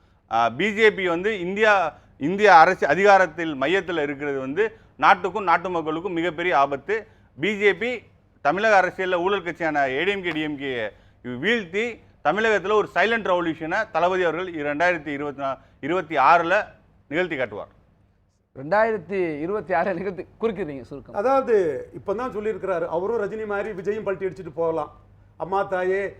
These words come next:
Speaker 3: உலகத்தை ரசிக்குவங்க, என் படத்தை ரிலீஸ் பண்ணுங்கன்னு" சொன்னவங்க தான்.
Speaker 2: தேர்தல் ஆணையம் வரைக்கும் போயிட்டாங்க.
Speaker 3: இல்ல, இல்ல, ம-, மறுக்கலாம்.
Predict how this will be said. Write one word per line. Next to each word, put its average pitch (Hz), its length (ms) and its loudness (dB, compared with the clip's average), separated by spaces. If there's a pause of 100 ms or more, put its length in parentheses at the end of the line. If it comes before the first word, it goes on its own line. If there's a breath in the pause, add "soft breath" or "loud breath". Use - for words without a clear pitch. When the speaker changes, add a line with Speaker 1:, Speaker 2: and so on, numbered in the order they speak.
Speaker 3:
உலகத்தை 190 360 -2
ரசிக்குவங்க, 180 560 -4
என் 170 120 -2
படத்தை 180 300 -4
ரிலீஸ் 170 280 -8
பண்ணுங்கன்னு" 170 400 -6
சொன்னவங்க 165 340 -6
தான். 135 80 -8
Speaker 2:
தேர்தல் 254 300 2
ஆணையம் 240 260 2
வரைக்கும் 226 300 -2
போயிட்டாங்க. 190 180 -2
Speaker 3:
இல்ல, 294 120 4
இல்ல, 302 120 -2
ம-, 247 200 2
மறுக்கலாம். 262 400 4